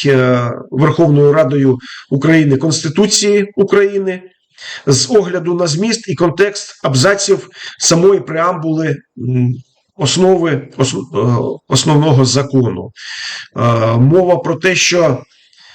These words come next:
е, всі, е, нормативно зак-, е, нормативно-правові акти, які прийняті Верховною Радою, мають відповідати новій Конституції, а в преамбулі нової Конституції у нас,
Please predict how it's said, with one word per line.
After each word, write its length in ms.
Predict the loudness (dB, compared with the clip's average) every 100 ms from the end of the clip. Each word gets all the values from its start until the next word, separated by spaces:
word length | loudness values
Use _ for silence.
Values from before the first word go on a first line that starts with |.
| -20 -8
е, 380 | 0 2 4 2 0 -4
всі, 680 | -2 0 0 0 2 2 -2 -4
е, 180 | -2 -2 0
нормативно 560 | 0 2 0 0 2 0
зак-, 320 | -2 -4 -6
е, 260 | -4 -2 0 0 0
нормативно-правові 920 | 2 2 2 0 0 2 2 2 2 0
акти, 360 | -2 -2 -2
які 440 | -2 0 0 0 -2 -10 -8
прийняті 440 | 0 2 2 2 2
Верховною 580 | 0 0 2 4 4 4
Радою, 400 | 2 0 0 0
мають 300 | 0 0 -2
відповідати 840 | -4 0 2 2 0 0 -4 -4 -10 0
новій 400 | 2 2 0 -6
Конституції, 960 | -4 -4 -4 -4 -2 -2 2 2 2 0 -10 -10 0
а 280 | 2 2
в 500 | 0 -6 -2 0 2
преамбулі 640 | 2 0 0 0 0 2 2
нової 420 | 2 2 2 2
Конституції 800 | 0 -2 -2 0 0 2 0 0
у 80 | 0
нас, 400 | 2 2 0 -6